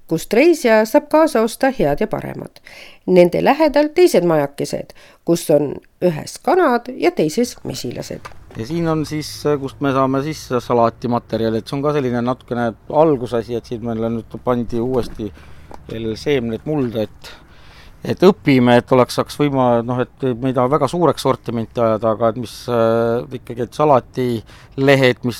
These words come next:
Speaker 2: läheks ja, ja till ja petersell, et saaksid oma, oma kasvuhoonest.
Speaker 1: Uus üllatus ootab meid Aruküla mõisatrepil.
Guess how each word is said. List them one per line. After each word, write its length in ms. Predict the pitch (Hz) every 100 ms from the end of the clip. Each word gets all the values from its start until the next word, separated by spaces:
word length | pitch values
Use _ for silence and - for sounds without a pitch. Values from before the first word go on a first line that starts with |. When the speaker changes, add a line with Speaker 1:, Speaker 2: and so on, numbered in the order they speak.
| 135
Speaker 2:
läheks 400 | 123 117 - -
ja, 160 | 117 113 113
ja 140 | 113
till 480 | 107 151 143 123 117
ja 160 | 113 113 -
petersell, 580 | 135 - 110 - 110
et 160 | 110 -
saaksid 300 | 117 - 117
oma, 240 | 131 117 101 92 - - - - - -
oma 320 | 135 131 117 98 - - - - - - _ - - -
kasvuhoonest. 720 | 120 - 117 107 104 98 - - _ _ _ _ _ _ _ -
Speaker 1:
Uus 320 | 233 349 349
üllatus 480 | 277 262 262 254 254 -
ootab 400 | 160 165 202 196
meid 300 | 208 233 -
Aruküla 480 | 147 147 147 175 190
mõisatrepil. 800 | 147 165 220 143 123 - 104